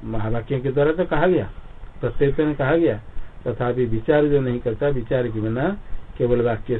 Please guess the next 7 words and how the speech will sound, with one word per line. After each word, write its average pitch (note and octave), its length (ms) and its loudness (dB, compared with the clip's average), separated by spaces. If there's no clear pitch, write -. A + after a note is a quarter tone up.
से F#3 420 0
सरल B2 240 2
से B2 140 -4
ज्ञान A#2 320 -2
नहीं A2+ 140 2
होता D3 260 0
परोक्षत्वेन। A2 680 -4